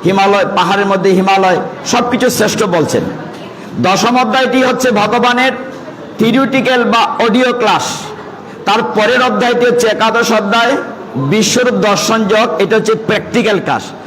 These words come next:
দশম অধ্যায়ে তিনি যা বললেন সব আমি, একাদশ অধ্যায়ে গিয়ে তিনি অর্জুনকে দেখালেন সত্যি তিনি সব। তো এই শ্লোকের প্রাঞ্জল তাৎপর্য করেছেন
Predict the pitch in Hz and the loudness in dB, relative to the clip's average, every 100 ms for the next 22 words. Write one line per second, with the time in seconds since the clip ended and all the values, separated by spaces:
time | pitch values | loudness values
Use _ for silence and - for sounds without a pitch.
0 | - - 156 165 233 240 220 247 240 233 | -14 -2 0 0 0 0 2 0 2 2
1 | 233 226 214 226 220 214 170 - 254 254 | 4 2 2 2 2 2 2 0 0 2
2 | 196 226 285 - - - - - - 175 | 2 2 0 -4 -12 -14 -16 -16 -4 -2
3 | 220 214 240 226 202 214 220 196 202 240 | 0 0 0 0 0 2 2 2 2 2
4 | 262 214 202 190 175 196 190 175 165 196 | 0 2 2 2 2 2 0 0 0 2
5 | 240 277 190 185 202 190 180 156 - 113 | 2 2 0 0 -2 0 0 0 0 -2
6 | 85 - - - - - - - - 190 | -4 -10 -14 -16 -16 -16 -16 -16 -2 0
7 | 190 202 233 262 240 - - 208 226 254 | 2 0 2 2 0 -2 0 0 2 0
8 | 254 - - - - - - - - - | 0 -2 -6 -10 -12 -14 -16 -18 -18 -18
9 | - - - - - 196 220 214 240 233 | -18 -18 -18 -16 -4 0 2 2 2 2
10 | 220 220 226 214 220 208 208 - 233 247 | 0 0 -2 0 0 2 0 2 2 2